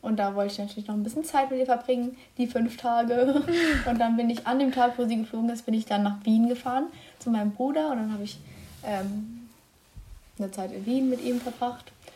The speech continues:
Speaker 1: Und, ähm, wir haben, ich habe das erste Mal in meinem Leben eine Weinwanderung gemacht mit ihm und noch ein paar Freunden von ihm.
Speaker 2: Oha, was ist denn
Speaker 1: Und
Speaker 2: eine
Speaker 1: das war richtig cool.
Speaker 2: Weinwanderung? Das
Speaker 1: Da
Speaker 2: sagt mir
Speaker 1: läuft
Speaker 2: gar
Speaker 1: man so
Speaker 2: nichts.
Speaker 1: durch. Wirklich nicht?
Speaker 2: Äh, äh,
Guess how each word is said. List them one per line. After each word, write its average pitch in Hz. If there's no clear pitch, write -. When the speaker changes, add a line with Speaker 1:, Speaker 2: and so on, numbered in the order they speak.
Speaker 1:
Und, 202
ähm, 202
wir 202
haben, 208
ich -
habe 214
das 214
erste 233
Mal 233
in 220
meinem 208
Leben 208
eine 196
Weinwanderung 226
gemacht 262
mit 247
ihm 247
und 233
noch 226
ein 226
paar 226
Freunden 220
von 226
ihm. 233
Speaker 2:
Oha, 185
was 208
ist -
denn 180
Speaker 1:
Und -
Speaker 2:
eine 214
Speaker 1:
das 180
war 208
richtig 214
cool. 220
Speaker 2:
Weinwanderung? 180
Das 220
Speaker 1:
Da 220
Speaker 2:
sagt 214
mir 233
Speaker 1:
läuft 240
Speaker 2:
gar 233
Speaker 1:
man 220
so 220
Speaker 2:
nichts. 220
Speaker 1:
durch. 220
Wirklich 269
nicht? 240
Speaker 2:
Äh, 240
äh, 220